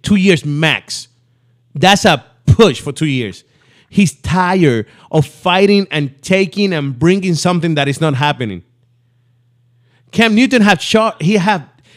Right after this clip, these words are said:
he had dragged this team on his back for the last, what, four years, five years?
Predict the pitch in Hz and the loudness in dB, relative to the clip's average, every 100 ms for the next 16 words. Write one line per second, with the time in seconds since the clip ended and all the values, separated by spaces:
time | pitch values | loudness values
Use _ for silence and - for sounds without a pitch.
0 | - 254 262 190 127 143 196 214 - _ | -4 0 2 2 -2 0 2 2 -2 _
1 | - 160 151 - 202 208 185 160 135 110 | -10 -6 -6 -4 -2 0 0 0 -2 0
2 | 165 160 156 131 135 151 151 151 143 98 | 0 0 -2 -2 0 0 0 0 -2 -2
3 | _ _ _ _ _ _ - 196 190 175 | _ _ _ _ _ _ -2 2 4 4
4 | 185 208 262 - - _ _ - 202 202 | 2 2 0 -6 -16 _ _ -2 0 2
5 | 196 196 226 311 - | 0 0 0 -2 -8